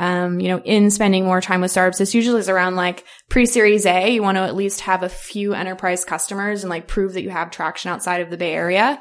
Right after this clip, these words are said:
But that sales cycle is actually significantly longer. There are usually some feature requests that come with it. So it actually starts to change how you're building and developing your product over time, which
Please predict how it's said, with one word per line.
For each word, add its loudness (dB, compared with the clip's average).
But 0
that 2
sales 0
cycle -2
is -6
actually -6
significantly -2
longer. -4
There 2
are 2
usually -2
some -4
feature -4
requests -4
that -12
come -8
with -6
it. -6
So -2
it -16
actually -4
starts -6
to -16
change -8
how 0
you're -4
building -6
and -8
developing -8
your -12
product -8
over -8
time, -2
which -4